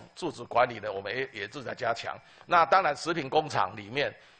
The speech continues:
它的整个的黑食品里面的规定呢，也针对食品方面有更严谨的那个标示。所以，另外呢，在整个的来源里面呢，农业处方面呢，因为农委会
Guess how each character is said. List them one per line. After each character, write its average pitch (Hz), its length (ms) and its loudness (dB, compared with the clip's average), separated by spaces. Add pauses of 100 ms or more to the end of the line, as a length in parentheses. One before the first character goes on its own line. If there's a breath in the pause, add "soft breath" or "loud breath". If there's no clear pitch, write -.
它 165 120 6
的 170 80 2
整 117 220 -4
个 120 100 -2
的 120 200 2
黑 151 180 2
食 135 180 -4
品 110 160 -10
里 101 120 -14
面 120 180 -2
的 110 120 -4
规 127 220 -2
定 127 240 -8
呢， 104 80 -10 (240 soft breath)
也 113 120 -8
针 185 180 2
对 165 160 4
食 131 220 -8
品 123 120 -6
方 117 140 2
面 117 120 -6
有 104 100 -4
更 151 240 -4
严 123 200 -6
谨 113 160 -12
的 104 160 -6
那 120 120 -4
个 113 80 -4
标 113 200 0
示。 113 240 -10 (400 soft breath)
所 208 200 6
以， 139 100 -2 (200)
另 202 200 2
外 190 180 8
呢， 147 140 0
在 190 160 6
整 127 160 -4
个 127 100 0
的 139 120 6
来 139 160 6
源 131 180 -4
里 107 100 -12
面 117 220 -2
呢， 110 180 -6
农 131 160 4
业 190 200 4
处 156 280 -2
方 147 160 8
面 143 200 -2
呢， 120 100 -4
因 160 100 -4
为 165 140 4 (460 soft breath)
农 170 200 6
委 175 140 4
会 160 220 6